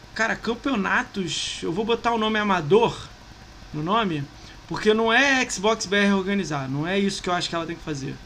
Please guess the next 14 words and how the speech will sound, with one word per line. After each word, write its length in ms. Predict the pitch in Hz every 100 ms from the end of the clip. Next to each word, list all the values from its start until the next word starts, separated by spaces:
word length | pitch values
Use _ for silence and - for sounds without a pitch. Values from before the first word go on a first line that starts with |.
| - - - - -
Tipo, 200 | - 202
você 120 | - 175
não 80 |
acha 160 | 285 285
que 80 | 208
tinha 140 | 220 202
que 60 |
ter 100 | 175
isso 300 | 196 226 -
em 60 | 175
jogo 280 | 143 190 165
de 120 | 156
luta, 560 | 147 202 226 185 -
em, 460 | 156 151 156 147